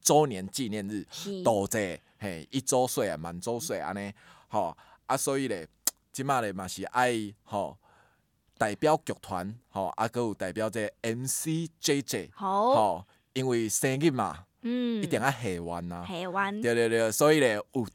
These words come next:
Speaker 1: 特别吼，为空中哦邀请这个M C J J
Speaker 2: <laughs>
Speaker 1: 哦来交大家见面吼，啊来甲大家讲一下吼，讲看卖啊吼，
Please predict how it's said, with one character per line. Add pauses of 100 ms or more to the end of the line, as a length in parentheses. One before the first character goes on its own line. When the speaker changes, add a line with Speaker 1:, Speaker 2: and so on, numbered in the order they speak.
Speaker 1:
特
别
吼， (380)
为
空
中 (260)
哦 (240)
邀
请 (240)
这
个 (180)
M
C (100)
J
J (180)
Speaker 2:
<laughs>
Speaker 1:
哦 (280)
来
交
大
家 (100)
见
面 (180)
吼， (140)
啊
来
甲
大
家 (300)
讲
一
下
吼，
讲
看
卖
啊
吼，